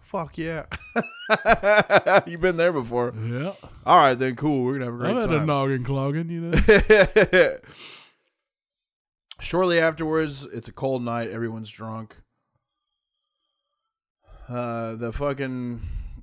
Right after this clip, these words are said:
Speaker 1: Mulligan proposed to go out and cut some wood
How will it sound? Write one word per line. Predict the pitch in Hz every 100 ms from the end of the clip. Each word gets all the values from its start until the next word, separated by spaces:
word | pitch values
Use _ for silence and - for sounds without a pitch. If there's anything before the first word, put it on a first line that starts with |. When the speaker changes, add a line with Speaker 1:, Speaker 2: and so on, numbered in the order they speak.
| _ _ _ _
Speaker 1:
Mulligan | 127 151 156 151 147
proposed | 143 - 131 139 135
to | 120
go | 113 123
out | 127 127
and | 117
cut | 120 135 120
some | 113 107
wood | 110 117 123 123 117